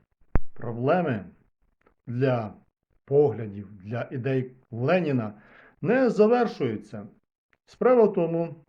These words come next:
що в усіх трьох революціях, англійській, французькій та російській, на початковому етапі при владі були прибічники конституційної монархії.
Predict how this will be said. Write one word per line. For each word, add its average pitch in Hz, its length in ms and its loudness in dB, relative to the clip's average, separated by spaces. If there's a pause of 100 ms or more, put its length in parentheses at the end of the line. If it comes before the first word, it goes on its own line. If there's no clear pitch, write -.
що - 140 -14
в 113 40 -8
усіх 131 300 -10
трьох 120 240 -10
революціях, 113 760 -4
англійській, 180 440 -4
французькій 117 520 -12
та 151 120 -6
російській, 190 640 -2 (520)
на 139 200 2
початковому 214 720 2
етапі 165 500 2
при 139 220 -6
владі 135 320 0
були 135 280 -2
прибічники 117 800 -10
конституційної 110 920 -10
монархії. 120 640 -8